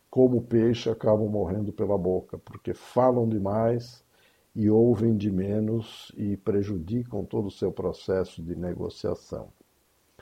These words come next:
E por fim, faça concessões, aprenda a fazer concessões.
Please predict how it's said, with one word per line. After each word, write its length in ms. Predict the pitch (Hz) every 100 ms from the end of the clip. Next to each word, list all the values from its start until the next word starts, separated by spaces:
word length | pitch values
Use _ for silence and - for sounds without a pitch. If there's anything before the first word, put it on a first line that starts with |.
| _ _ _
E 80 | 214
por 220 | 185 220
fim, 500 | - 220 214 131 87 - _ _ _ _ _ _ _ _ _ _ - - _ _ _ _ _ _ _ _
faça 640 | - - - 240 226 - 180
concessões, 1160 | - 143 123 - - - 127 131 123 104 -
aprenda 760 | 127 120 - 190 226 233 202 165
a 20 |
fazer 420 | - 135 120 127
concessões. 960 | - 117 - 104 - 117 107 107 101